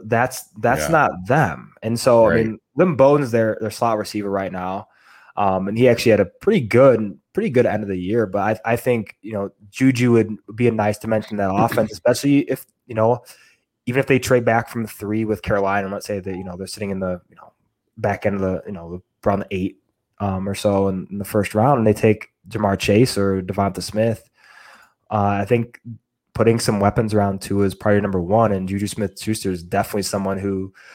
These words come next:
Speaker 1: who I think would mesh well in that offense and, and would be
Speaker 2: Mm-hmm.
Speaker 1: a very viable fantasy producer.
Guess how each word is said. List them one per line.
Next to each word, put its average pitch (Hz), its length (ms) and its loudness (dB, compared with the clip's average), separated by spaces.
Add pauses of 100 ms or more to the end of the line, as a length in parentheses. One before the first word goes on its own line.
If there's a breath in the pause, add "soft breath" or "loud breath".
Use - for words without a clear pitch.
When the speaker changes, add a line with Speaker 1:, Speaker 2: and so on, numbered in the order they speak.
(140 loud breath)
Speaker 1:
who 123 120 2
I 113 60 4
think 117 180 2
would 110 120 4
mesh 110 220 2
well 101 180 6
in 113 60 4
that 98 160 4
offense 113 440 0
and, 98 300 -8
and 104 300 -8
would 101 140 -2
be 110 80 4
Speaker 2:
Mm-hmm. 95 160 2
Speaker 1:
a 90 40 -8 (460)
very 135 240 8
viable 113 520 6
fantasy 113 360 0
producer. - 440 -4